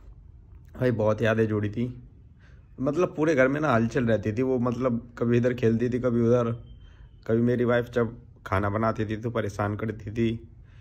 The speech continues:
मेरी wife, मैं, वो मेरी मम्मी जब सब्जी लेके आती थी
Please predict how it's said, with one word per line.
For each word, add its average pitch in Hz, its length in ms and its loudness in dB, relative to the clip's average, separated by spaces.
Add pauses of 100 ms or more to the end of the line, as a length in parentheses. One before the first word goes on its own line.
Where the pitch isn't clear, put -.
(240)
मेरी 117 400 0
wife, 123 500 0 (120)
मैं, 131 160 -2
वो 143 100 0
मेरी 147 220 0
मम्मी 147 300 -2
जब 139 140 -4
सब्जी 107 320 -2
लेके 110 280 -2
आती 98 220 0
थी 113 240 0